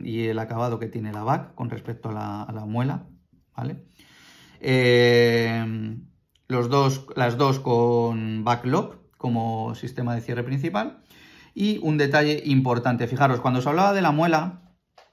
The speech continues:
os decía que le faltaba profundidad, o sea, le fa-, le faltaba grosor en la cacha. Fijaros la diferencia entre una y otra. A ver, la voy a poner así,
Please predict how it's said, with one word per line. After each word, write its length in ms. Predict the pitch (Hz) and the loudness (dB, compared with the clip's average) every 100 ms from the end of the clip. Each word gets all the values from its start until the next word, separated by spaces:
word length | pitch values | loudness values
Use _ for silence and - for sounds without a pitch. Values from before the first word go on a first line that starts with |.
| _ - | _ -12
os 100 | 110 | -10
decía 280 | 92 - | -2 0
que 60 | 165 | 0
le 100 | 131 | 0
faltaba 500 | 127 113 139 147 143 | -2 -2 2 2 2
profundidad, 500 | 139 131 127 117 135 | 0 -2 0 0 0
o 20 | |
sea, 120 | 131 | 0
le 120 | 117 113 | -2 -4
fa-, 220 | - - | -8 -4
le 160 | 123 | -4
faltaba 420 | 120 120 123 156 151 | -2 -2 2 0 2
grosor 380 | 123 113 147 | -2 -2 -2
en 60 | 131 | -2
la 120 | 113 | -2
cacha. 320 | 135 135 135 | -2 -4 -6
Fijaros 520 | - 120 143 147 143 - _ _ - | -8 -4 -2 -2 -4 -12 _ _ -4
la 140 | 135 | 0
diferencia 640 | 131 127 147 151 160 - | 0 0 -2 -2 -4 -6
entre 340 | - 123 120 123 | -4 -4 -4 -2
una 240 | 131 135 | 2 2
y 60 | 113 | 0
otra. 340 | 110 139 - - _ _ _ _ _ _ _ _ _ _ _ _ _ _ _ _ _ _ _ - | -4 -10 -12 -16 _ _ _ _ _ _ _ _ _ _ _ _ _ _ _ _ _ _ _ -6
A 80 | |
ver, 240 | 127 135 - | -6 -6 -8
la 80 | 127 | -8
voy 60 | |
a 40 | 131 | -4
poner 200 | 135 131 | 0 0
así, 520 | 123 151 - - _ | 0 -4 -6 -10 _